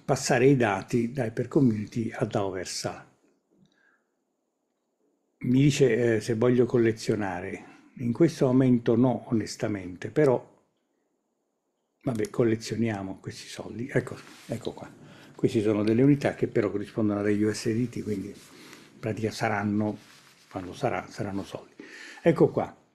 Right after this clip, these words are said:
eh, a con-, eh, not-, notifica di immigrazione. Cerchiamo di tradurre in italiano, in modo tale che sia più semplice anche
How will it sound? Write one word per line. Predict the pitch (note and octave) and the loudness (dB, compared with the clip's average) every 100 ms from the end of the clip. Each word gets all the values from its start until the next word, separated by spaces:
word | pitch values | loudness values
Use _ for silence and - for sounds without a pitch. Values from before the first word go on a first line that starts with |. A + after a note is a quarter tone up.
| - | -2
eh, | D#3 | 2
a | C3 B2+ B2 C#3+ | 4 4 2 0
con-, | - F3 C3+ C3 | 2 4 6 6
eh, | A#2+ A#2+ B2 A#2+ | 4 2 2 4
not-, | B2 B2 - | 4 2 2
notifica | D3+ C3+ E3 D#3 C#3+ | 4 6 6 6 6
di | A#2+ A#2+ A#2 | 6 6 6
immigrazione. | A#2 A#2 A2+ G2+ - F#2 F2 E2+ _ _ _ _ _ _ _ _ _ _ _ - | 6 4 2 -2 -4 -4 -4 -12 _ _ _ _ _ _ _ _ _ _ _ -20
Cerchiamo | - - B2+ G#3 G3+ D#3+ | -6 0 4 6 6 6
di | B2 | 4
tradurre | C3+ A#2+ C3+ A#2+ | 4 4 4 6
in | A#2 | 6
italiano, | A#2 A#2 A2+ A#2 G#2+ G#2 C#3 F3 - _ _ _ - - - _ _ | 4 2 4 4 4 4 4 4 0 _ _ _ -20 -20 -20 _ _
in | - | 0
modo | A2+ A2 | 2 2
tale | - A2 | -2 0
che | G#2 | 0
sia | - A#2 | -2 -4
più | - | -6
semplice | - C3+ A2 - A#2 A#2 G#2 | -2 0 0 -2 -6 -6 -6
anche | - A2+ G#2 - G2+ - - | -4 -4 -2 -4 -8 -10 -20